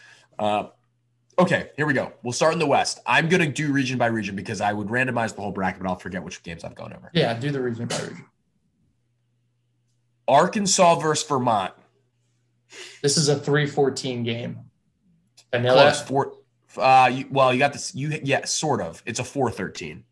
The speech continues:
Speaker 1: Four plays thirteen.
Speaker 2: Then I got it wrong.
Speaker 1: Yeah, but you said three thirteen, but that, you know, you
Speaker 2: Oh,
Speaker 1: just
Speaker 2: did I?
Speaker 1: said the
Speaker 2: I
Speaker 1: seeds.
Speaker 2: meant, I meant
Speaker 1: Yeah.
Speaker 2: three fourteen. Like, Vermont in my head is
Speaker 1: Yeah.
Speaker 2: a perennial fourteen seed when they make the tournament.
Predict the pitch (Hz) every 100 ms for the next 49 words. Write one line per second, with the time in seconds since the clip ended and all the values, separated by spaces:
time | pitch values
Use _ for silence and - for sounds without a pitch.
0 | _ 117 117 - 98 - 78 - - -
1 | _ _ _ _ _ _ _ _ _ _
2 | _ _ 147 131 127 123 123 120 113 -
3 | _ _ _ _ _ - - - 113 -
4 | 110 131 139 156 156 160 147 117 95 104
5 | 104 95 - 117 113 95 92 107 104 190
6 | 165 170 175 170 160 151 147 147 - -
7 | 180 196 208 180 170 165 143 180 127 127
8 | 123 156 160 180 190 170 160 151 131 135
9 | 131 127 113 127 120 117 _ _ _ 180
10 | 175 180 185 175 156 - 151 143 147 131
11 | 117 123 120 120 117 113 - 127 120 -